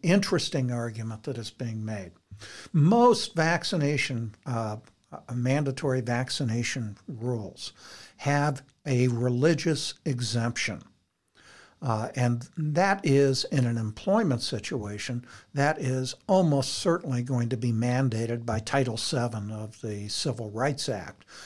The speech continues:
uh, that has all sorts of religious freedom protections in it. But there are some vaccine mandates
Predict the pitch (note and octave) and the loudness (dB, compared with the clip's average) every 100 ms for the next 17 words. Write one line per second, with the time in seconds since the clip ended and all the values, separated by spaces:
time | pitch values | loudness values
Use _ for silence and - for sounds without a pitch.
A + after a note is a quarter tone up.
0 | - - - A2 A2 G#2+ A#2 G#2+ - _ | -20 -12 -4 -4 -2 -4 -4 -6 -8 _
1 | D3 B2 A2+ B2 A#2 - A#2 G#2 - A#2+ | -8 -4 -4 -4 -4 -2 -4 -4 -6 -6
2 | - A#2 G#2+ B2 - B2+ - - A#2+ A#2 | -6 -6 -4 -6 -6 -8 -8 -4 -2 -2
3 | A#2 A2 A2+ - C#3 - B2+ G#2 G#2+ F2+ | -4 -6 -6 -2 -2 -2 -4 -4 -8 -10
4 | - - - - - - E3+ F3+ G#3 G3+ | -10 -14 -14 -20 -14 0 2 6 6 6
5 | F3+ F#3 F3+ - - C#3+ D#3+ A#3 A3+ C#3 | 6 4 4 0 0 2 4 4 2 0
6 | A#2+ C#3+ F3 - C#3 E3 F#3 C#3+ B2+ C3+ | -2 -2 -4 0 2 2 2 2 0 0
7 | C3+ D3+ D3+ | 0 0 -2